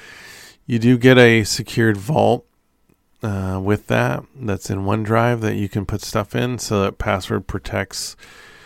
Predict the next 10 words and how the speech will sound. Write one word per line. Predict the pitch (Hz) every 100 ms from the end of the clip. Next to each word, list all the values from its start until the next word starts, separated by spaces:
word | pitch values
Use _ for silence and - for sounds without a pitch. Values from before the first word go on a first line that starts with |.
| - _ _ -
everything | 113 107 110
in | 107
that | 98 95
folder. | 113 110 113 117
I |
don't | 107 110 110
know | 104
if | 101 -
it's, | 98 - - -
um, | - 95 95 92 95